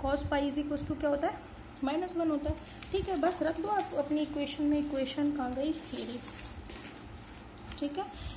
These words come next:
ये रही अपनी equation number ten। इसमें हमें cos phi की जगह माइनस वन, तो ये वन प्लस वन टू हो जाएगा, ठीक है, therefore by equation ten, ठीक है भाई। अब आप क्या करोगे?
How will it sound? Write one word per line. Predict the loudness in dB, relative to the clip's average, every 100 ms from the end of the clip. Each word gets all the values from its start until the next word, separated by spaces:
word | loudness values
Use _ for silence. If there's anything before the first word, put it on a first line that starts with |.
| 0
ये | 6
रही | 6
अपनी | 6 4
equation | 4 0 4 4
number | 6 4 4
ten। | 2 2 0
इसमें | 4 6
हमें | 6 6
cos | 6 4 0 -10 -14 -14 -14 -14 -8 -6 2
phi | 4 4
की | 2
जगह | 4 4
माइनस | 4 4 4
वन, | 4
तो | 4
ये | 4 4
वन | 2
प्लस | 4 4 2
वन | 2 2
टू | 4 4
हो | 6
जाएगा, | 4 4 2 -2 -10 -10 -6
ठीक | -4 -2
है, | -4 -8 -10 -4
therefore | 0 0 0 2 2 -2 -8 -6 -6 -6 -8 -8 -8 -10 -12 -12 -8 -2
by | 0 0
equation | -2 -6 -4 -2 0 0 -2 -4 -10 -10 -10 -10 -10 -2
ten, | 0 0 -2 -6 -6 -6 -6 -6
ठीक | -2
है | 2
भाई। | 2 0 -2 -8 -12 -6 -2
अब | 2
आप | 2 2
क्या | 2
करोगे? | 4 4 6 4